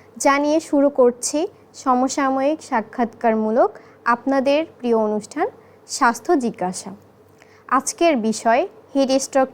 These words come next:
কী, এর লক্ষণ ও প্রতিকার, সচেতনতার শীর্ষক আলোচনায় আজকে আমাদের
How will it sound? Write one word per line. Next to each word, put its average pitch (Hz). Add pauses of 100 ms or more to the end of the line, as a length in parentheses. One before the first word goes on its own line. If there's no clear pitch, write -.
কী, 285 (300)
এর 247
লক্ষণ 233
ও 240
প্রতিকার, 220 (480)
সচেতনতার 294
শীর্ষক 285
আলোচনায় 220
আজকে 233
আমাদের 226